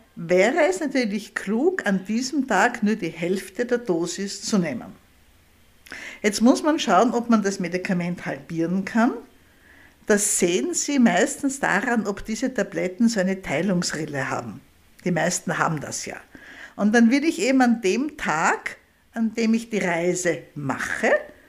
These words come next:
wo der Tag nicht vierundzwanzig Stunden lang ist, sondern nur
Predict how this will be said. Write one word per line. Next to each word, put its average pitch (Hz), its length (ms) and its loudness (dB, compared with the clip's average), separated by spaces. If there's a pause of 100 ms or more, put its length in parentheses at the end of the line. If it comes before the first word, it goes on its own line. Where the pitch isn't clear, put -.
(440)
wo 220 220 4
der 233 200 4
Tag 185 420 0
nicht 208 380 2
vierundzwanzig 226 960 0
Stunden 254 420 -2
lang 233 380 0
ist, 302 200 -6
sondern 196 420 2
nur 180 340 4